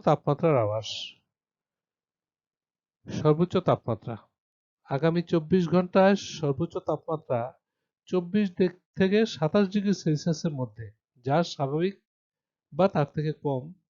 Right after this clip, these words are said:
এবং সর্বনিম্ন তাপমাত্রা এগারো থেকে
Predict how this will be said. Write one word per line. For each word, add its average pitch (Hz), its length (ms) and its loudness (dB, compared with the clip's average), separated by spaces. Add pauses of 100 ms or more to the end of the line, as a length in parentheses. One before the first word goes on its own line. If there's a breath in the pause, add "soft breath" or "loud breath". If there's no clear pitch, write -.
(440)
এবং 160 240 0
সর্বনিম্ন 180 600 -2
তাপমাত্রা 160 540 -2 (680)
এগারো 165 380 2 (100)
থেকে 196 200 -2